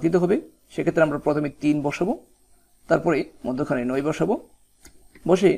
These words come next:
আবার একটি টান দিব। এখন আমরা তিনের নামতা গুনবো, তিন একে তিন, তিন দুগুণে ছয়, তিন তিরিখা নয়, আমরা তিন এখানে বসাবো রেজাল্ট, আর নয়টা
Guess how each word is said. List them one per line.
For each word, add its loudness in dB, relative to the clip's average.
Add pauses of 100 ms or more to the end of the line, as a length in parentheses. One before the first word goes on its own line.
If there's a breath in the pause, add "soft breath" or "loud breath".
(200)
আবার 4
একটি -2 (100)
টান 2
দিব। 0 (800)
এখন 2
আমরা 4
তিনের 4
নামতা 0
গুনবো, 0 (280)
তিন -2
একে 0 (100)
তিন, 4 (360)
তিন -4
দুগুণে -4
ছয়, 4 (220)
তিন -4
তিরিখা 0 (480)
নয়, 0 (140)
আমরা -2
তিন 4 (100)
এখানে -4 (120)
বসাবো 0
রেজাল্ট, 0 (220)
আর 0 (120)
নয়টা -4